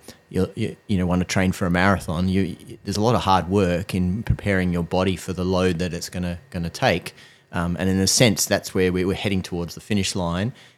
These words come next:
um, in our, in our kind of journey with Jesus. And there's this hard work of, of growing and changing in that.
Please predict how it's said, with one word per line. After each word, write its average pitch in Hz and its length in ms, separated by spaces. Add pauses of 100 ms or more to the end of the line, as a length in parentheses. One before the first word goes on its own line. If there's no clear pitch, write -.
(120)
um, 90 380
in 95 140
our, 90 320 (180)
in 92 100
our 87 140
kind 87 240
of 85 80
journey 92 280
with 87 100
Jesus. 92 560
And 90 300 (180)
there's 92 160
this - 260
hard 104 280
work 104 260
of, 101 260
of 101 240
growing 107 400
and 98 140
changing 104 460
in 104 180
that. 80 200